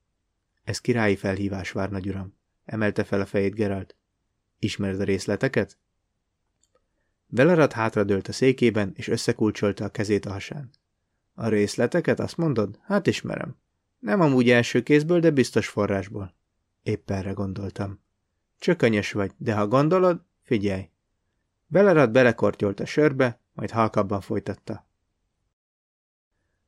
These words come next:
A mi kegyelmes foltesztünk már királyfi korában az apja, a vén Medella uralkodása idején megmutatta, mire képes, és bizony sok mindenre képes volt.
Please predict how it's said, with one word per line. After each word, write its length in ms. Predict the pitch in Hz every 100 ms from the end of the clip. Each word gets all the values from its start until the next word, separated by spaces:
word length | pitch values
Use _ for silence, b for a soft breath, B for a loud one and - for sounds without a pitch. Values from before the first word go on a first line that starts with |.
| _
A 100 | -
mi 180 | 110 151
kegyelmes 540 | 175 160 151 147 135 -
foltesztünk 640 | 120 110 113 - 110 101
már 200 | - 101
királyfi 400 | - 139 127 107
korában 460 | 113 113 110 101 104
az 100 | 95
apja, 380 | - 123 143 143
a 200 | - 107
vén 180 | 113 107
Medella 420 | 127 127 107 104
uralkodása 680 | 107 101 101 107 101 -
idején 280 | 110 104 101
megmutatta, 540 | 104 120 127 123 - 117
mire 220 | 110 101
képes, 520 | - 107 - 101 - _ _ _
és 100 | -
bizony 240 | 110 113
sok 240 | 104 180 185
mindenre 380 | 135 110 104 101
képes 400 | 113 - - -
volt. 280 | - -